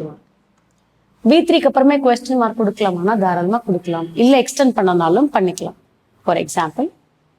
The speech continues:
so நான் will அப்படின்னு எடுக்கிறேன். சப்ஜெக்ட் வந்து we அப்படின்னு எடுக்கிறேன். So, we-னா இருவர்னு சொல்லியிருக்கேன் இல்லையா? You and me அப்படிங்கிறது தான் we.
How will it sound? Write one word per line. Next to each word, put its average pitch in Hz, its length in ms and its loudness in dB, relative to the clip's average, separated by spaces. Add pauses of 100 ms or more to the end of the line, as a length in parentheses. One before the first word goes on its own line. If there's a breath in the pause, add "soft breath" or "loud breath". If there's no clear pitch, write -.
(2000)
so 247 140 4 (280)
நான் 196 220 -2 (640)
will 254 180 2 (140)
அப்படின்னு 180 320 -2
எடுக்கிறேன். 170 320 -6 (1040)
சப்ஜெக்ட் 240 400 0
வந்து 208 320 2
we 185 220 2 (180)
அப்படின்னு 175 260 -4
எடுக்கிறேன். - 380 -10
So, 202 340 2
we-னா 277 320 6 (100)
இருவர்னு 220 520 4
சொல்லியிருக்கேன் 175 380 -4
இல்லையா? 226 180 0
You 240 300 6
and 185 200 2
me 180 40 4
அப்படிங்கிறது 175 500 0
தான் 226 220 -2
we. 175 140 2